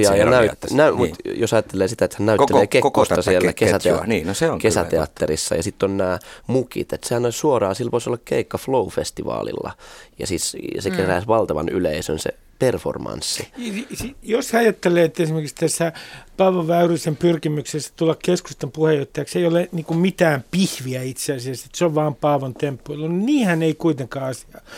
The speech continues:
Speaker 4: asia ole. Mä uskon, että hänellä on tietynlainen myös aatteellinen, ää,
Speaker 1: Ehdottomasti.
Speaker 4: e-, e-, aatteellinen ikään kuin idea siinä.
Speaker 2: No
Speaker 4: Ja
Speaker 2: mitä hänen kannattajikseen mahtuu niinku kumpikin
Speaker 4: No,
Speaker 2: äärilainen?
Speaker 4: minkä takia hän on
Speaker 2: Kommunistit
Speaker 4: vaarallinen?
Speaker 2: ja,
Speaker 4: Mi-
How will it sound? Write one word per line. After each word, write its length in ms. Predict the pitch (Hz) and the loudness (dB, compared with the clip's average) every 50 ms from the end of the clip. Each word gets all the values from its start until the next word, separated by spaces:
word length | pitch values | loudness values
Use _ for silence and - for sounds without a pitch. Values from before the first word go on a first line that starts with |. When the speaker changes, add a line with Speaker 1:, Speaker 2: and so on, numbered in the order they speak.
| - - - - - - - | -18 -18 -18 -20 -12 -2 -2
Speaker 4:
asia 300 | 156 143 - 139 123 123 | -2 0 0 -2 -2 -2
ole. 180 | 123 131 135 | -6 -6 -4
Mä 200 | 151 170 202 233 | 0 2 4 4
uskon, 360 | 277 311 294 - - - 165 | 4 2 0 0 -2 -2 -2
että 220 | 156 123 - - 147 | -2 -2 -4 -4 -4
hänellä 420 | 135 143 143 135 135 139 139 135 - - - - - - - - - | -2 -2 -2 -2 -2 -2 -4 -4 -8 -14 -20 -20 -20 -20 -14 -4 2
on 220 | 175 220 311 302 | 2 4 4 2
tietynlainen 840 | - - 180 - - - 139 127 131 127 123 123 120 123 123 131 127 - - - - - | 2 2 2 2 2 0 -2 0 0 0 0 0 0 -4 -6 -8 -12 -16 -20 -20 -18 -8
myös 320 | - 180 196 208 190 - - - | -2 2 2 2 2 0 -2 0
aatteellinen, 1040 | - 190 196 190 165 - - - - 143 131 123 120 120 123 120 123 120 117 117 113 - - - - - - - | 4 6 6 6 4 2 -4 -6 -4 -2 -2 -2 -2 -4 -6 -6 -6 -6 -8 -10 -12 -14 -20 -20 -20 -20 -20 -10
ää, 560 | - - 156 147 135 135 139 135 147 78 156 147 | -4 -2 0 0 0 -2 -2 -4 -4 -2 -2 0
Speaker 1:
Ehdottomasti. 840 | - 123 - - 160 165 175 185 196 202 208 202 196 196 196 220 214 | 0 0 0 -2 0 2 4 6 6 6 4 4 2 0 0 2 2
Speaker 4:
e-, 120 | 220 240 | 4 4
e-, 160 | 262 277 285 - | 2 2 -2 0
aatteellinen 760 | - 226 240 240 233 - - 202 185 170 165 160 160 160 160 | 2 4 4 2 2 0 2 2 4 4 4 2 2 2 0
ikään 300 | 165 165 - 180 165 147 | 0 2 2 2 2 2
kuin 220 | - - 160 156 160 | 0 -2 0 0 2
idea 280 | 160 160 151 143 135 | 2 4 4 4 2
siinä. 400 | 127 - - 147 135 135 135 135 - - - - - - - - - | 2 0 -4 -4 -4 -6 -8 -10 -12 -16 -18 -18 -16 -18 -14 -6 0
Speaker 2:
No 60 | - | 2
Speaker 4:
Ja 100 | 190 190 | 4 6
Speaker 2:
mitä 140 | 196 196 175 | 6 6 4
hänen 220 | 165 170 170 170 | 4 2 0 0
kannattajikseen 640 | - 175 196 190 156 - - 120 110 101 - - 117 | 0 -2 -2 -2 -4 -4 -2 -2 -2 0 -2 -2 -2
mahtuu 360 | 120 131 127 117 - - 131 120 | -2 -2 -4 -4 -2 -2 -2 0
niinku 200 | 127 127 123 - _ - | 0 -2 -4 -8 _ -12
kumpikin 480 | - 190 180 127 - - - - - 180 | -8 -6 -6 -4 -2 -4 -4 -2 0 0
Speaker 4:
No, 60 | 190 | 2
Speaker 2:
äärilainen? 340 | - 185 175 165 156 - 202 | 4 4 4 4 4 4 4
Speaker 4:
minkä 220 | 262 339 339 330 | 4 4 4 4
takia 300 | 285 285 - - 214 190 | 4 2 2 4 4 4
hän 220 | 180 185 202 196 190 | 4 4 4 4 4
on 60 | 175 | 4
Speaker 2:
Kommunistit 340 | 147 - - 214 202 190 160 | 6 6 6 6 6 6 4
Speaker 4:
vaarallinen? 280 | 156 147 147 139 139 - | 4 2 2 0 2 2
Speaker 2:
ja, 120 | 92 92 - - - | 2 2 0 -4 -4
Speaker 4:
Mi- 180 | 202 202 233 - | 0 0 0 0